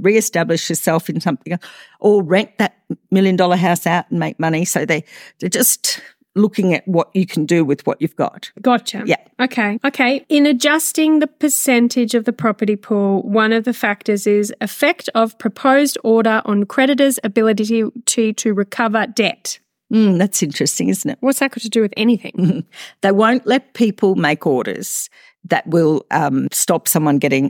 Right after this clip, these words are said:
Speaker 1: repaid. So the court will look at that. And will they look at, I don't know, if they're gonna cut your finances down, can you afford to pay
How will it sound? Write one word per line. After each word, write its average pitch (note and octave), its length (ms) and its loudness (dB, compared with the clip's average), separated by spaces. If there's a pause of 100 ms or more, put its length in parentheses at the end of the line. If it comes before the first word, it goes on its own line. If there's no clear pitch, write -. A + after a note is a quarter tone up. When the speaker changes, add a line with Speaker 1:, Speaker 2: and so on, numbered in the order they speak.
Speaker 1:
repaid. D#3+ 760 0 (140)
So - 280 -2
the - 100 -2
court - 180 0
will D#3+ 160 2
look F3+ 240 0
at - 140 -2
that. - 320 -4 (340)
And E3+ 340 0
will E3+ 120 0
they D3+ 180 2
look F#3 220 -4
at, - 400 -6
I F#3+ 160 0
don't - 200 -2
know, E3 180 -2
if G3+ 120 0
they're F#3 80 2
gonna F3 200 2
cut - 300 -2
your G3+ 120 2
finances F3 760 0
down, C3+ 440 -2
can F3 300 0
you E3 180 4
afford D3 400 0
to - 80 -4
pay D3 500 -2